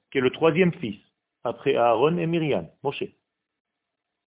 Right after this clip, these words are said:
Et le peuple lui-même est fabriqué de Kohanim, Lévim, Israélim. Vous voulez que je continue jusqu'à demain matin ? Tout est triangulaire. D'ailleurs, la Gemara,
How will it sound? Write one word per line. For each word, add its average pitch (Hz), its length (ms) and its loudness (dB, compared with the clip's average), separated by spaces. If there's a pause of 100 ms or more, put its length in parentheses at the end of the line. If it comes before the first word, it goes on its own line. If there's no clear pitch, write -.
(600)
Et 214 100 6
le 208 200 8
peuple 220 320 6
lui-même 190 440 6
est 196 60 6
fabriqué 170 580 2
de 127 140 2
Kohanim, 143 580 0 (100)
Lévim, 135 420 2 (160)
Israélim. 170 500 0
Vous - 360 -20
voulez 139 100 0
que - 60 -8
je - 40 -14
continue 156 300 -4
jusqu'à 170 160 0
demain 143 180 0
matin ? 104 300 -4 (560)
Tout 277 260 2
est 202 100 0
triangulaire. 110 600 -2 (320)
D'ailleurs, 139 320 4
la 107 280 4
Gemara, 117 560 2